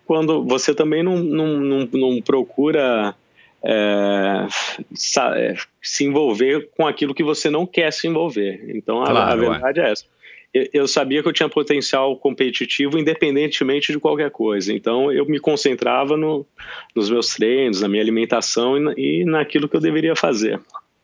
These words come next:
Speaker 2: Uhum. Você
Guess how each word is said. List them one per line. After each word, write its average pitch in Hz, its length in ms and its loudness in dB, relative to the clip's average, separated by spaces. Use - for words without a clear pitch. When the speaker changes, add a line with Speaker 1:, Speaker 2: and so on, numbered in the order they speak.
Speaker 2:
Uhum. 110 340 -4
Você 131 1300 0